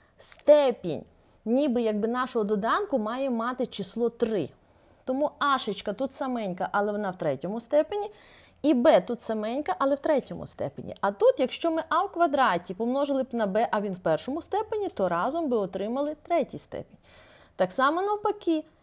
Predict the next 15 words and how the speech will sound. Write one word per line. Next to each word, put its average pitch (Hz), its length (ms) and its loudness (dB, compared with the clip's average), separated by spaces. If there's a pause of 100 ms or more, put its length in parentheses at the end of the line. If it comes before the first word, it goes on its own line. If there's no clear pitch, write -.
якщо 233 400 2
у 294 40 4
нас 262 300 -2
А 247 180 6
в - 160 -4
першому, 170 460 2
а 302 80 2
Б 330 140 2
в 330 100 -2
другому, 381 440 0
разом 247 420 0
отримали 233 400 -2
в 220 60 -12
третьому 190 440 -2
степені. - 540 -14